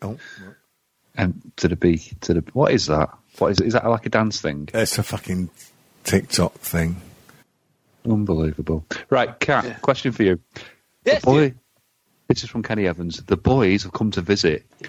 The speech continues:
Speaker 2: and you decided to take them on a walkabout in the bush.
Speaker 3: Walkabout,
Speaker 2: You know?
Speaker 3: racist.
Speaker 1: Oi.
Speaker 2: Yeah.
Speaker 1: Oi,
Speaker 2: In the
Speaker 1: oi.
Speaker 2: bush. Twenty minutes in, you get lost,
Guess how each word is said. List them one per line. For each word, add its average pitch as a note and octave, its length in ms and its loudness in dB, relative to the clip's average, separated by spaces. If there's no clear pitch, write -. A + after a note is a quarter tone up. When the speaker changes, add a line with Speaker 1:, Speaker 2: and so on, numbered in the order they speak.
Speaker 2:
and E2+ 120 -2
you F2+ 100 0
decided G#2 640 2
to - 80 -10
take A#2+ 220 0
them C#3 120 2
on C3 80 -2
a C3 60 4
walkabout A2+ 600 2
in G2+ 160 0
the F#2 60 0
bush. - 540 -2
Speaker 3:
Walkabout, G#2 140 2
Speaker 2:
You F#2 120 2
know? F#2 220 -4
Speaker 3:
racist. G2 520 -2
Speaker 1:
Oi. F2 240 2
Speaker 2:
Yeah. F#2+ 240 2
Speaker 1:
Oi, G3 140 4
Speaker 2:
In F#3+ 80 4
the - 60 4
Speaker 1:
oi. - 160 4
Speaker 2:
bush. A3 180 0
Twenty C3 280 2
minutes D3 300 2
in, C3+ 220 2
you F2+ 140 0
get A#2+ 260 2
lost, G#2+ 420 0